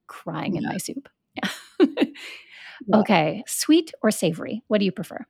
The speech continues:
Speaker 2: Oh,
Speaker 1: Yeah.
Speaker 2: sweet.
Speaker 1: Your favorite,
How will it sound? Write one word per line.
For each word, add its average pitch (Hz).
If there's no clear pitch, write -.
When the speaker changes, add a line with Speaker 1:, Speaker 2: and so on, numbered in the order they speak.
Speaker 2:
Oh, 208
Speaker 1:
Yeah. 202
Speaker 2:
sweet. -
Speaker 1:
Your 220
favorite, 277